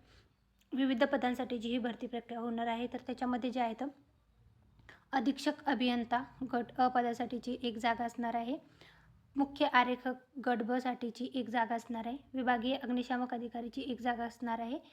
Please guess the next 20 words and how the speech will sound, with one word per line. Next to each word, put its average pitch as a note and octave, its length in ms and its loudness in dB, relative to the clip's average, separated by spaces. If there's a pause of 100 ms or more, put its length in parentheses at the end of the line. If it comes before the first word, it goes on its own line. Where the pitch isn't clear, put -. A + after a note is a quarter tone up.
(340)
अग्निशामक C#4 520 4 (120)
केंद्र B3 260 2
अधिकारीचे A#3 540 -2
सहा A#3+ 260 -6
जागा, A#3 300 -4 (300)
लघुलेखक C4 560 0
निम्न B3+ 260 4
श्रेणीची B3 480 -2
एक B3 160 -2
जागा, A#3 300 2 (400)
उपअधीक्षक C4+ 640 4
उपलेखापालच्या B3+ 960 2
सहा A#3+ 260 -2
जागा, A3+ 280 -4 (380)
वरिष्ठ C4 340 0
लिपिक C4+ 420 0
गट A#3+ 100 0 (100)
क B3+ 60 0
साठीचे B3 420 -2
चौदा, B3 380 -2